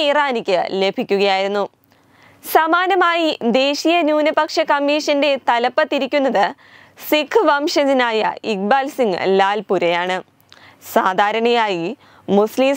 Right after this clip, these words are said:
സമുദായത്തിൽ നിന്നുള്ളവർ എത്തിപ്പെട്ടിരുന്ന ഒരു പദവിയായിരുന്നു ഇത്. പാർലമെന്റിന്റെ ഇരു സഭകളിലും എൻ ഡി എയിൽ നിന്നുള്ള മുസ്ലിം അംഗങ്ങൾ കുറവാണ്.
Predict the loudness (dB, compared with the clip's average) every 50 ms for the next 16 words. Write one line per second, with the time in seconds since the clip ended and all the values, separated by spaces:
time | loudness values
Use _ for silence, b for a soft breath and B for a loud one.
0 | 0 0 0 0 0 0 2 0 0 0 0 0 0 2 2 2 2 2 2 2
1 | 2 2 2 0 0 -2 -2 -2 -2 -2 0 -2 -2 0 0 0 0 0 0 0
2 | 0 0 0 -2 -2 -4 -2 -2 0 0 0 0 0 0 0 2 0 0 0 0
3 | 0 2 2 0 0 -2 -2 -4 -4 -4 -6 -6 -4 -2 -2 0 2 2 0 0
4 | -4 _ _ _ _ _ B B B B B B B B B B B 0 2 2
5 | 2 0 0 2 2 2 2 2 2 2 2 2 2 2 0 0 -2 -4 -2 -2
6 | 0 2 0 0 0 0 -2 0 0 -2 -2 0 0 0 0 0 -2 -2 -4 -8
7 | b b b b b b b 0 0 2 2 2 2 2 2 2 0 0 0 0
8 | 0 0 0 0 0 0 0 0 0 -2 -4 -6 -4 -2 -2 -2 -2 -2 -2 -2
9 | 0 0 0 0 0 0 0 0 0 0 0 -2 -4 -4 -2 -2 0 0 0 0
10 | 0 0 0 -4 -6